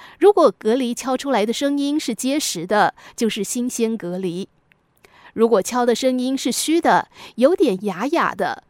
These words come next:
不管它的口闭得多紧，绝对是臭掉的隔离。小孩子耳朵好，很容易就可以辨别出好坏。自从母亲教过我之后，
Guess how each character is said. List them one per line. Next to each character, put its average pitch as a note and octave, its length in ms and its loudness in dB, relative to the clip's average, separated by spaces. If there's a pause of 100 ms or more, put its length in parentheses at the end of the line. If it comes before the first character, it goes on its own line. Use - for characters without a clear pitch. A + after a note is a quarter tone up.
(240)
不 G#4 80 2
管 B3 240 2
它 D4+ 160 -2
的 D#4+ 80 -2
口 - 400 -6
闭 C#4+ 140 -2
得 G3+ 100 -2
多 F#3 240 -4
紧， - 340 -6 (300)
绝 G3 240 -2
对 D#4+ 240 0
是 G3 220 -4
臭 D#4 280 -4
掉 G3 220 -2
的 - 160 -10
隔 F3 180 -6
离。 F#3+ 300 -6 (1300)
小 A#3 200 0
孩 A#3+ 180 0
子 D#4+ 160 -2
耳 G3 220 0
朵 D#4 180 -2
好， - 380 0 (180)
很 G3 180 -2
容 G#3 200 0
易 F4+ 120 4
就 C4+ 140 -4
可 A#3 140 -6
以 G#3 100 -6
辨 A3+ 240 -2
别 F3+ 160 -6
出 - 160 -4
好 - 320 -8
坏。 C#4+ 240 2 (800)
自 - 160 -2
从 A3 200 -2
母 G3+ 160 -2
亲 B3+ 300 -2
教 B3 220 0
过 C4+ 120 0
我 F3 180 -2
之 C4 140 -2
后， C#4 420 2